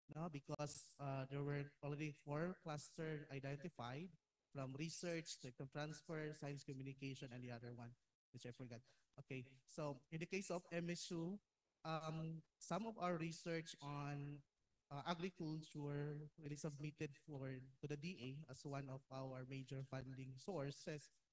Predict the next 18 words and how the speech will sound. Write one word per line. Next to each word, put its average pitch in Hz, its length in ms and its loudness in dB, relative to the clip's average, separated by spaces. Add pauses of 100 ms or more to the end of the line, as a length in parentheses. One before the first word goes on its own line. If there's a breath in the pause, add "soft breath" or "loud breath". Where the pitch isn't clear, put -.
(400)
And 147 160 0
then 147 480 2 (380)
we 147 60 2
just 147 240 0
asked - 400 2
for 147 120 -2
them 143 240 0 (120)
if 139 160 -4
we're 135 80 -2
gonna 131 200 -2
publish, 131 520 -2
no? 143 200 -4
But 135 200 -2
some 147 480 0
of 135 160 -4
those 131 360 -2 (160)
hindi 135 280 -6 (240)
pinaalaw, 127 400 -2